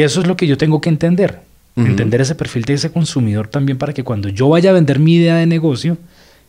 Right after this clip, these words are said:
Speaker 1: tenga obviamente los argumentos para poderme identificar con esa persona.
Speaker 2: Bueno, a mí me parece todo eso tan interesante, pero alguien me pregunta a través de las redes sociales,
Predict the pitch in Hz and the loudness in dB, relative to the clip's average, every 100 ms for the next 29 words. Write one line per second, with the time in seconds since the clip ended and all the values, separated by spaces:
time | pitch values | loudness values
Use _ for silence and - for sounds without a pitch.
0 | _ _ _ - 127 110 117 117 117 117 | _ _ _ -4 -2 0 0 2 0 -2
1 | 104 117 120 - _ _ 147 131 117 120 | -2 -6 -8 -12 _ _ 0 2 2 0
2 | 113 107 101 117 131 123 110 98 110 107 | 0 -2 -4 -6 -6 -6 -6 -6 -6 -8
3 | 104 98 92 95 95 98 95 - 135 - | -10 -12 -12 -10 -10 -10 -10 -8 -8 -10
4 | - - 110 95 - 107 117 175 - _ | -8 -2 -2 -2 -6 0 2 0 -4 _
5 | _ - 131 - 92 90 113 123 123 127 | _ -2 0 0 0 -2 -2 -2 -2 -2
6 | 113 107 92 87 85 87 82 90 117 _ | -4 -2 -2 -4 -4 -6 -8 -12 -12 _
7 | - 98 95 95 107 127 101 92 90 107 | -4 0 0 0 0 0 0 -4 -4 -4
8 | 90 113 - 87 92 107 95 95 110 98 | -4 -4 -4 -4 -2 -4 -4 -4 -2 -2
9 | 95 | -4